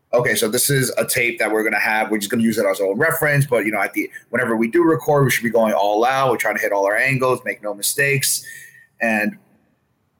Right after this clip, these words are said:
when you, when you, when you present it to your dancers in that manner, then it becomes, Oh, I, I just gotta, I gotta dance. You know, I just wanna, I guess the captains just really wanna see this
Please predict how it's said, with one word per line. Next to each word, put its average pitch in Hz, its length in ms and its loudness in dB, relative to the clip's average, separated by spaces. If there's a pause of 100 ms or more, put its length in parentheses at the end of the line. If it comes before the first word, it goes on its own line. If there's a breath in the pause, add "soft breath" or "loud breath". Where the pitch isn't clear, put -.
(160)
when 139 120 2
you, 196 100 0
when 185 140 2
you, 220 220 -4
when 160 140 0
you 180 40 0
present 151 280 2
it 143 80 0
to 160 80 0
your 135 60 2
dancers 131 360 0
in 113 60 2
that 113 180 2
manner, 120 340 0
then 127 120 2
it 120 100 0
becomes, 110 340 0
Oh, 117 200 2
I, 95 120 0 (140)
I 104 100 -2
just 101 180 -4
gotta, 104 200 -2
I 101 140 -2
gotta 104 240 -4
dance. 104 400 -4
You 101 60 -8
know, 98 60 -4
I 98 100 -2
just 104 180 -8
wanna, 104 260 0 (160)
I 104 40 -4
guess 117 140 0
the 104 80 -6
captains 110 340 -2
just 95 80 -4
really 113 140 2
wanna 107 180 0
see 113 220 0
this 107 320 -2